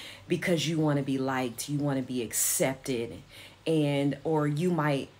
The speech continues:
simply do it because you want friends. And that is a temporary situation,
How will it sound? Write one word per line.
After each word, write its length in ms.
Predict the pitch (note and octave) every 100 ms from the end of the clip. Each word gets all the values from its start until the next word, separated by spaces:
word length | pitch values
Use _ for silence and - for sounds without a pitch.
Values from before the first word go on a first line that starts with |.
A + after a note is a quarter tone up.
| - -
simply 400 | - F3+ D#3+ D#3+
do 140 | D3+
it 80 | D3
because 320 | D3 E3 D#3
you 80 | D#3+
want 320 | D3+ C#3+ -
friends. 800 | - - D#3+ D3 A#2+ G2+ - - - - - - -
And 420 | G3 F#3 E3 D#3 D#3
that 420 | G3 G3 A3+ A3 - - -
is 480 | E3 D#3 D3 C#3+ - C#3+
a 120 | C#3
temporary 1000 | - - F#3+ F#3 D3+ C#3+ B2+ A#2+ A#2+ B2+ - - - - - - - - - - - - - - - - - - -
situation, 920 | - E3 - C3 C3 A#2 - -